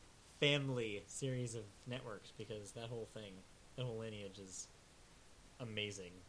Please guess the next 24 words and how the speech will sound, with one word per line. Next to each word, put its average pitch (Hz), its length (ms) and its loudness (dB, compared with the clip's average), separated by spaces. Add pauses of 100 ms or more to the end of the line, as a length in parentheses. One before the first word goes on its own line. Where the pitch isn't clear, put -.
(140)
but 117 140 -4 (340)
I 117 40 -12
won't 95 200 -12
go 92 100 -12
into 92 300 -12
it 95 80 -14 (120)
here. 92 200 -10 (920)
So, 165 360 8
okay, 131 260 4
so 131 180 2
Viceland. 117 680 0 (920)
That's 220 220 -2
interesting. 202 480 0 (200)
All 220 80 2
right. 196 240 4 (400)
Uh, 156 260 0
what 170 120 0
else 165 140 -2
do 123 100 -8
we 113 60 -4
got? 104 100 -8 (800)
Let's 135 160 -6
move 117 120 -2
on. 92 140 -6